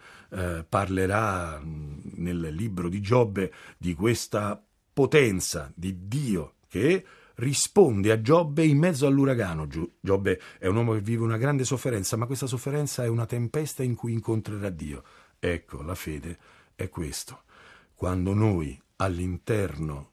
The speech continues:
delle nostre povere confusioni, all'interno delle nostre tribolazioni, passiamo all'altra riva, perché smettiamo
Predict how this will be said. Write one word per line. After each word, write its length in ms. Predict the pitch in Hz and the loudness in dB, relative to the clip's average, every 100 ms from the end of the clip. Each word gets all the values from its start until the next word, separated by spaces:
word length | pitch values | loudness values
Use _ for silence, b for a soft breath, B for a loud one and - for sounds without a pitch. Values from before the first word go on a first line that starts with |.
| - | -14
delle 460 | 82 80 82 80 | -10 -8 -8 -10
nostre 760 | 78 98 92 - - 82 80 - B _ | -8 -6 -6 -8 -8 -8 -10 -14 B _
povere 680 | - 92 92 92 87 87 80 B B B - 104 | -4 -4 -2 -4 -6 -8 -10 B B B -10 -6
confusioni, 960 | - 107 92 98 92 107 110 110 131 139 B B B _ - | -2 -2 -4 -6 -2 0 2 2 -2 -4 B B B _ -4
all'interno 760 | 107 110 117 - 123 117 110 | -2 0 -2 0 0 0 -2
delle 240 | 98 104 | -4 -4
nostre 400 | 101 104 - 98 | -2 -2 -2 -6
tribolazioni, 1160 | - 131 139 127 123 120 - 156 180 185 190 170 b b b b | 0 0 4 4 4 4 2 4 4 4 0 -2 b b b b
passiamo 600 | - 107 - - 123 120 | -6 -4 -2 -2 -2 0
all'altra 460 | 117 110 107 - 104 | 0 0 -2 -4 -4
riva, 380 | 87 73 71 - _ | -4 -4 -6 -12 _
perché 460 | - 82 90 87 - B B | -10 -8 -6 -6 -8 B B
smettiamo 1120 | - 113 123 123 - 127 131 135 123 113 87 | -4 2 4 4 2 2 2 2 -2 -4 -6